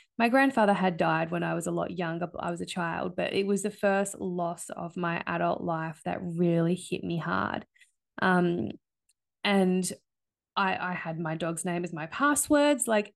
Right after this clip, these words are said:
everything. Like, I would, I was honoring this dog in some way for at least ten years after he had died. Um,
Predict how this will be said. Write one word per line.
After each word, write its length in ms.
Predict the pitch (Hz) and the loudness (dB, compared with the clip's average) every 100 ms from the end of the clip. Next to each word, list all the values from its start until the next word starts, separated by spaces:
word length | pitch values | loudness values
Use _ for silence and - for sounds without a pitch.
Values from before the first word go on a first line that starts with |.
| _ | _
everything. 480 | 202 202 190 196 175 | 0 0 2 -2 -2
Like, 140 | 180 180 | -2 0
I 100 | 190 | 0
would, 120 | 190 - | 0 -4
I 80 | 190 | -4
was 160 | 190 - | -2 0
honoring 380 | 202 202 226 226 | 2 2 2 2
this 180 | 214 | 0
dog 260 | - 180 185 | 0 -2 -2
in 140 | 185 | -4
some 300 | 185 190 185 | -4 -4 -2
way 260 | 185 170 180 | -2 -2 -4
for 200 | 180 185 | -6 -6
at 100 | 180 | -2
least 300 | 190 208 - - | -2 -2 -4 -6
ten 200 | - 180 | -4 -2
years 300 | 180 170 170 - | -2 -2 -4 -6
after 300 | 180 175 170 | -4 -4 -6
he 220 | 170 185 | -4 -2
had 220 | 170 165 | -2 -6
died. 440 | - - - - - - - - - _ | -6 -6 -4 -6 -10 -18 -20 -20 -20 _
Um, 400 | - 196 190 190 | 0 2 4 0